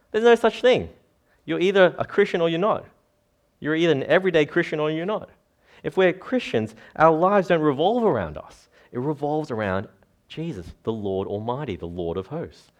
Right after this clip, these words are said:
If we're Christians who truly worship God, we'll see that God is worthy of our entire lives. My life belongs to him.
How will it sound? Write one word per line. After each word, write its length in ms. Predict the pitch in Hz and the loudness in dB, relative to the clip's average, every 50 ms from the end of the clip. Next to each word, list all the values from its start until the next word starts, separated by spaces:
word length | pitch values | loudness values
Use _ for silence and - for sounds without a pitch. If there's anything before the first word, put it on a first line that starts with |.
| _ _ _ - - - | _ _ _ -20 -10 -8
If 120 | 165 143 - | -8 0 2
we're 140 | 160 156 | 2 2
Christians 640 | 151 - - - - - 226 226 - - 127 120 - | 2 0 -6 -18 -2 0 0 0 0 -2 -4 -2 -4
who 100 | 135 127 | -6 -6
truly 300 | - - 175 180 170 151 | -4 -2 0 2 2 2
worship 360 | 127 135 156 160 160 160 135 | 2 2 2 2 2 -2 -4
God, 200 | 123 147 151 135 | -2 -2 -2 -2
we'll 100 | 135 170 | -2 -6
see 160 | 185 - 185 | -6 -6 -4
that 180 | 147 127 113 101 | -4 -4 -6 -2
God 200 | 104 123 139 139 | 0 0 2 2
is 160 | 135 117 104 | 0 -4 -4
worthy 360 | 101 131 147 156 170 120 - - - - - _ | -4 -4 -4 -2 -4 -4 -8 -10 -14 -20 -8 _
of 140 | - 135 135 | -4 -2 -2
our 180 | 135 131 127 | -2 -2 -2
entire 420 | 127 123 - - 117 104 104 101 104 | -4 -4 -6 -8 -6 -4 -4 -4 -4
lives. 600 | 104 117 131 165 165 - - _ _ _ _ _ _ _ _ _ _ _ _ _ _ _ _ _ _ _ _ _ _ _ _ _ _ _ _ _ | -6 -8 -10 -12 -14 -14 -16 _ _ _ _ _ _ _ _ _ _ _ _ _ _ _ _ _ _ _ _ _ _ _ _ _ _ _ _ _
My 160 | 139 143 175 | -8 -6 -4
life 320 | 175 151 127 123 147 - | -4 -2 -4 -4 -4 -6
belongs 300 | - 90 82 82 90 87 | -10 -10 -10 -10 -10 -10
to 80 | - 98 | -12 -12
him. 260 | 90 113 151 143 - | -10 -10 -10 -12 -12